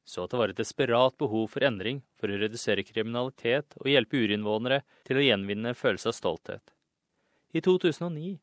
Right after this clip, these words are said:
førte et uortodoks partnerskap som ble foreslått av det lokale politiet til et betydelig fall i kriminalitet.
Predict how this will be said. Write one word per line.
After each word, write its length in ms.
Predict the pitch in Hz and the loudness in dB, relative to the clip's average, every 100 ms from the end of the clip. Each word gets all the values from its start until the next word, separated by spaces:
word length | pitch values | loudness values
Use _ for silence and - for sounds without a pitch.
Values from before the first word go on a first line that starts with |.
| _ | _
førte 280 | - 139 151 | 2 2 2
et 100 | - | -4
uortodoks 600 | 165 127 98 107 147 - | 0 2 0 -2 -4 -4
partnerskap 760 | - 98 - 117 - 151 180 - _ | 2 2 2 -8 2 2 2 -4 _
som 160 | - 104 | -6 -4
ble 80 | - | 2
foreslått 480 | 147 101 - - | 4 2 0 -4
av 100 | 123 | -4
det 80 | 127 | -2
lokale 360 | 143 - 104 101 | -4 2 0 2
politiet 480 | 143 127 113 160 - _ _ - | -6 -4 -2 -2 -6 _ _ -8
til 100 | 110 | -4
et 60 | |
betydelig 560 | 147 - - 127 127 165 | -4 -6 -2 -2 0 -4
fall 300 | - 98 113 _ | 2 2 2 _
i 120 | - - | -12 -4
kriminalitet. 800 | 131 123 127 131 - - - | -2 0 -2 -2 -4 -6 -10